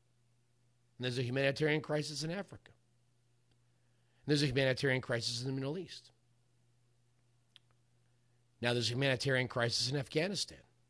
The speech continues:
We're gonna bring every single human being from around the world wherever there's a humanitarian crisis,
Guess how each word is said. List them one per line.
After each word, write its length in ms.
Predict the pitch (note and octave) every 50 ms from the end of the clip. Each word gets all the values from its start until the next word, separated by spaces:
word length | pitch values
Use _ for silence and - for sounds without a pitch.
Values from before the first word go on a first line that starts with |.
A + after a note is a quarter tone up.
| _ _ _ _ _ _ _ _ _ _ _ _ _ _ _ _ _ _ _ _ _ _ _ _ _ _ _ _ _ _ _ _
We're 80 | C3 C3+
gonna 140 | D3 D3 C#3+
bring 240 | A#2 D3+ C#3+ C3+ - _
every 340 | - C3 B2+ A2 D3 D3+
single 360 | C3 - - D#3 D3+ D3 C#3+ B2+
human 360 | - - C3 C#3+ D3 C#3+ C3+
being 260 | A2 B2+ C3 C#3+ D3+
from 160 | A#2+ B2 A#2
around 340 | A2+ G#2+ A2 A2+ B2 C#3 C#3+
the 60 | C#3+
world 340 | C3+ A2+ G#2+ B2 B2+ C#3 C3+
wherever 260 | A#2+ A#2 G#2 A2+ B2
there's 220 | B2 B2+ B2+ A#2 A#2
a 180 | A#2 G2+ A2 - _ _ _ _ _ _
humanitarian 880 | _ - - B2+ B2 A2+ A#2 B2+ B2+ - - - B2+ B2 C3 A#2+ B2 B2
crisis, 640 | - - - G2+ G2 F#2+ - D#3+ E3 D#3+ - - -